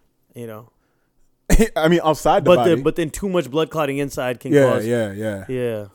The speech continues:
Speaker 1: Roadblocks and whatnot.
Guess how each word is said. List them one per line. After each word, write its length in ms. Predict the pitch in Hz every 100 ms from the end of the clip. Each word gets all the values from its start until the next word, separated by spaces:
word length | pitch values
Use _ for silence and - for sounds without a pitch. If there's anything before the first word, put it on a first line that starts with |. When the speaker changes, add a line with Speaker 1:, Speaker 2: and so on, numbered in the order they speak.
| _ _ _ _ _ _ _ _ _ _ _ 127
Speaker 1:
Roadblocks 720 | 135 143 120 127 120 113 123
and 80 | 113
whatnot. 420 | 107 98 101